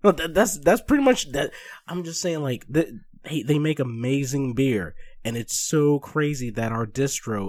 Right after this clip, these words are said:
is that good that we get to get Drecker because of their continual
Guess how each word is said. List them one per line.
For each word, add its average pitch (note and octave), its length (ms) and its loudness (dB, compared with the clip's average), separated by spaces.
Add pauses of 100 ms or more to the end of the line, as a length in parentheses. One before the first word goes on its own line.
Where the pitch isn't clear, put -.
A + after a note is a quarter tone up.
is G#2 320 -6 (460)
that C3+ 280 2
good G2+ 440 2
that G2+ 140 -2
we A#2 200 -8
get C#3+ 280 0
to C3+ 120 0
get A2+ 400 -2 (180)
Drecker A#2 560 -4 (800)
because C3+ 380 0
of B2+ 200 -6
their B2+ 160 -2
continual C#3 920 -4